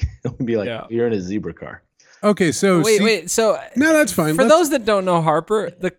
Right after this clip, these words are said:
Speaker 2: c-, like, the, the, the, the narrative should go to, you know, Harper keeps borrowing money from his parents 'cause he's gonna make documentaries.
Speaker 3: Yeah.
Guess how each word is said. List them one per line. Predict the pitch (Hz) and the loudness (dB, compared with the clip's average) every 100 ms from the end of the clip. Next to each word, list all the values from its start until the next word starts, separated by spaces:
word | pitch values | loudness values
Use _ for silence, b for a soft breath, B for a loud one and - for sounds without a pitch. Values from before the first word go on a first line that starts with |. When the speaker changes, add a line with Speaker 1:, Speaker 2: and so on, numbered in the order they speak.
| - | -14
Speaker 2:
c-, | |
like, | 165 165 170 170 | -14 -8 -8 -6
the, | 170 | -8
the, | 147 165 160 | -8 -8 -8
the, | 151 165 165 | -6 -6 -6
the | 131 160 170 | -8 -4 -2
narrative | 175 185 202 190 139 | 0 2 2 0 -2
should | 190 170 | -4 -2
go | 160 147 | 0 0
to, | 139 151 143 139 | -2 -4 -2 -2
you | 147 | -4
know, | 139 123 | -4 -4
Harper | 123 151 151 | -2 -4 -4
keeps | 151 135 | -6 -8
borrowing | - 127 127 | -4 -4 -4
money | 123 120 | -6 -6
from | 117 117 | -8 -12
his | 113 | -12
parents | - 123 123 123 | -8 -8 -8 -10
'cause | 117 | -14
he's | 113 113 | -14 -12
gonna | 120 | -10
make | 117 110 - | -8 -10 -10
documentaries. | 110 110 104 110 135 170 190 - | -10 -10 -10 -8 -6 -6 -8 -8
Speaker 3:
Yeah. | 185 165 151 | 0 2 0